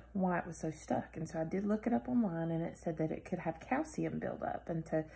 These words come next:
take a little plastic bag and fill it with vinegar and tie it around the top and let it soak for a couple of hours.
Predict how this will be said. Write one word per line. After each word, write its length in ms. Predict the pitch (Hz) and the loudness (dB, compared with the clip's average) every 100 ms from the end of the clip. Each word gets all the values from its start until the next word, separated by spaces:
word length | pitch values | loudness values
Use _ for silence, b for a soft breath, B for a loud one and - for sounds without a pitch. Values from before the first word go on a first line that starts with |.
| B B B | B B B
take 220 | - 208 | 2 4
a 40 | 220 | 6
little 200 | 233 247 | 4 2
plastic 460 | - 247 247 - | 2 0 0 0
bag 480 | - 240 240 240 240 | 6 8 8 8 6
and 140 | 220 214 | 4 4
fill 180 | 247 | 4
it 80 | 269 | 4
with 200 | 254 240 | 2 2
vinegar 600 | 254 240 240 233 226 233 | 4 4 4 4 4 4
and 160 | 220 202 | 4 4
tie 380 | - - 220 233 | 2 0 2 4
it 60 | |
around 260 | 233 233 233 | 4 4 4
the 80 | 247 | 2
top 420 | - 226 226 240 | 0 0 2 2
and 140 | 208 | 4
let 120 | 208 | 4
it 120 | 214 - | 2 0
soak 360 | - 240 247 | 4 4 4
for 140 | - 226 | 2 0
a 40 | |
couple 320 | - 233 240 | 0 0 2
of 80 | 220 | 2
hours. 680 | 113 113 110 110 110 113 | 2 2 2 4 2 0